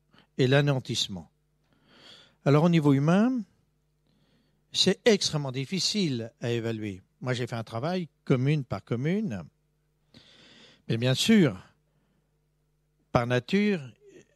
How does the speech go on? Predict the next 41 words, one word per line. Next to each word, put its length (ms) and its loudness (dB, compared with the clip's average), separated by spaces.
le 160 -4
bilan 260 2
est 100 4
relatif. 640 0
Mais 140 2
en 120 2
tout 140 0
cas, 120 6
il 60 4
y 40 4
a 40 6
un 60 4
chiffre 260 2
en 80 0
dessous 360 4
duquel 340 4
on 80 2
ne 40 -2
peut 120 4
plus 320 4
aller 180 2
maintenant. 540 -2
Sur 320 0
une 100 2
population 540 2
de 140 2
huit 220 0
cent 200 0
quinze 260 0
mille 160 0
habitants, 480 -2
il 200 2
y 40 6
a 40 6
eu 80 4
au 100 4
moins 260 -2
cent 300 0
dix-sept 460 -2
mille 260 0
habitants 480 0